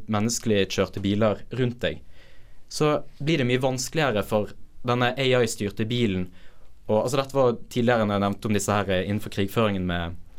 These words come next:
disse tilfeldighetene. For mennesker er, de er veldig spontane og kan gjøre tilfeldige feil. Ehm, og det at kun for, altså, hvis førerløse biler kun forholder seg til andre førerløse biler,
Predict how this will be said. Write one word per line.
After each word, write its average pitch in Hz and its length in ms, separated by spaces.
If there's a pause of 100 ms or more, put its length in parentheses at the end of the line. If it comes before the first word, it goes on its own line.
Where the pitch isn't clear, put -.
(240)
disse 113 180
tilfeldighetene. 92 760 (200)
For 135 100
mennesker 139 500
er, 147 200
de 127 200
er 143 40
veldig 131 240
spontane 127 480
og 90 80
kan 110 100
gjøre 120 200
tilfeldige 113 420
feil. 80 300 (800)
Ehm, 104 580 (680)
og 131 120
det 160 120
at - 300 (240)
kun 156 140
for, - 160
altså, 143 200
hvis 127 400
førerløse 147 400
biler 123 240
kun 139 200
forholder 123 280
seg - 140
til - 80
andre 139 140
førerløse 110 420
biler, 101 260